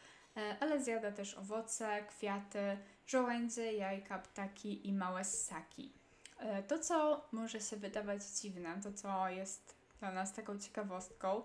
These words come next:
to mimo przeważającej, e, diety roślinnej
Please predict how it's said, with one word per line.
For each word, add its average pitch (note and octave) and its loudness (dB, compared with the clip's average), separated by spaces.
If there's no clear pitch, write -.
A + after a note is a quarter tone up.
to G#3+ 2
mimo B3+ 4
przeważającej, A3 0
e, F#3+ -2
diety A3+ 2
roślinnej G3+ 0